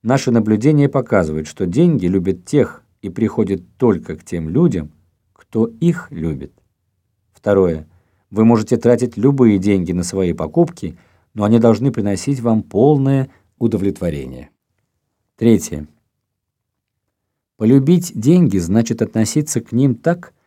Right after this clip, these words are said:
как вы относитесь к любимой вещи, игрушке, фотографии и так далее. То есть вы должны их беречь, хранить, испытывать дискомфорт при расставании и так далее. Четвёртое. Призывы быть щедрыми и отзывчивыми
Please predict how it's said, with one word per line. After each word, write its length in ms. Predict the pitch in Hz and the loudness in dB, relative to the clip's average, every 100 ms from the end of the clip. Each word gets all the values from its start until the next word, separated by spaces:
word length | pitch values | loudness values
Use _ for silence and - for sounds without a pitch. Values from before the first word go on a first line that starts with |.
| _ _ | _ _
как 260 | 135 135 | -8 -2
вы 100 | 127 | 2
относитесь 560 | 123 143 147 131 131 127 | 2 2 0 0 -2 -4
к 100 | - | 0
любимой 440 | 117 131 151 147 | 2 4 4 6
вещи, 520 | 95 95 95 - 95 95 | 4 4 2 0 -8 -6
игрушке, 720 | 135 117 95 95 - 98 87 _ _ _ _ _ _ | -4 0 0 -2 -6 -12 -12 _ _ _ _ _ _
фотографии 760 | - 117 147 104 98 95 - 98 | -8 -2 0 0 0 0 -2 -6
и 40 | 98 | -2
так 260 | 127 120 | -2 -2
далее. 440 | 87 73 73 82 78 _ _ _ _ _ _ _ _ _ _ _ _ _ _ | -2 -4 -6 -12 -16 _ _ _ _ _ _ _ _ _ _ _ _ _ _
То 80 | 127 | 2
есть 220 | 139 - | 2 2
вы 140 | 127 139 | 0 2
должны 400 | 135 123 143 139 | 2 2 4 4
их 100 | 98 | 2
беречь, 580 | 101 123 82 98 - | 2 2 2 0 -2
хранить, 580 | - 123 127 90 92 - 113 | -8 0 2 2 0 -2 -6
испытывать 560 | - - 120 104 - | -6 -4 -2 -4 -6
дискомфорт 720 | - 101 - 95 85 113 - - | -8 -8 -6 -6 -4 -2 -4 -6
при 200 | - 131 | -4 -2
расставании 720 | 143 - 117 80 80 87 135 | -4 -4 -4 -2 -4 -2 -4
и 40 | |
так 220 | 160 101 | -4 -6
далее. 340 | 78 76 71 - _ _ | -8 -12 -18 -20 _ _
Четвёртое. 680 | - - 101 80 - 76 76 _ _ _ _ _ _ _ _ _ | -16 -6 -2 -2 -6 -18 -18 _ _ _ _ _ _ _ _ _
Призывы 460 | - 117 120 143 127 | 0 2 4 4 4
быть 180 | 127 120 | 4 0
щедрыми 600 | - 139 131 107 104 95 | -2 2 2 2 2 2
и 80 | |
отзывчивыми 840 | 95 95 127 151 - 101 87 78 | 0 0 -2 -2 -2 -2 0 -2